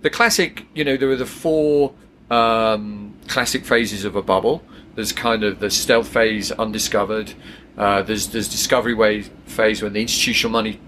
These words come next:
tends to come in to anything. It tends to double the price. At the end of it, you tend to have a, uh, bear trap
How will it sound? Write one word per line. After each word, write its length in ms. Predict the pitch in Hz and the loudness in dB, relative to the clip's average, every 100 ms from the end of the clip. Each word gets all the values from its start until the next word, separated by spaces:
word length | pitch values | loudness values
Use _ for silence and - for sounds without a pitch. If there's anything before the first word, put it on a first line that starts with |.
| - | -10
tends 360 | - 113 120 | -6 -4 -6
to 80 | - | -6
come 220 | - 117 | -2 0
in 280 | 117 113 110 - - - - | 0 -2 -4 -12 -20 -20 -12
to 180 | - 110 | -2 2
anything. 400 | 110 104 110 104 | 2 2 -2 -2
It 100 | - | -4
tends 260 | 117 113 - | -4 -4 -6
to 80 | 104 | -6
double 380 | - 117 113 | 2 2 2
the 80 | 110 | 0
price. 600 | - - 107 104 101 - - - - | -2 0 2 2 0 -4 -6 -14 -8
At 100 | 110 | -4
the 160 | 131 | -4
end 240 | - 127 123 | 0 0 0
of 100 | 110 | 0
it, 200 | 113 95 | 0 0
you 180 | 113 107 | -8 -8
tend 300 | - 113 107 | -4 -4 -4
to 100 | 98 | -6
have 500 | 110 104 98 95 - - - - | 0 0 0 -2 -10 -20 -20 -6
a, 380 | 113 107 104 104 | 2 2 2 2
uh, 160 | 95 92 | 0 0
bear 260 | 120 120 | 2 0
trap 420 | 110 107 98 - | 0 0 0 -2